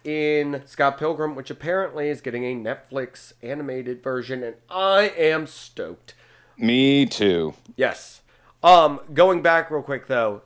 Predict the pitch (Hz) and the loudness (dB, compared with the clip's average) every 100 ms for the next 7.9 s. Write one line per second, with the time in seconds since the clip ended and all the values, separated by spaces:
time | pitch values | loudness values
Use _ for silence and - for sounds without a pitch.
0 | _ - 214 208 160 120 95 69 _ _ | _ -10 -6 -2 -2 -2 -8 -14 _ _
1 | _ _ _ _ _ 123 123 110 98 - | _ _ _ _ _ 0 2 0 -4 -16
2 | _ - 143 160 151 143 123 127 117 113 | _ -2 2 2 0 -2 0 -2 -2 -8
3 | 82 65 127 - 147 131 110 - 151 165 | -12 -12 -14 -6 -2 -2 -4 -8 -2 -2
4 | 160 160 175 165 151 127 104 _ _ _ | 0 -2 0 2 2 0 -6 _ _ _
5 | _ _ _ _ _ 175 196 156 165 - | _ _ _ _ _ 0 0 0 -2 0
6 | 147 147 143 135 - 170 143 135 131 131 | 2 4 4 0 -8 -8 -4 -2 -2 -4
7 | - 131 117 127 120 107 104 - - | -12 -14 -10 -12 -10 -10 -10 -14 -20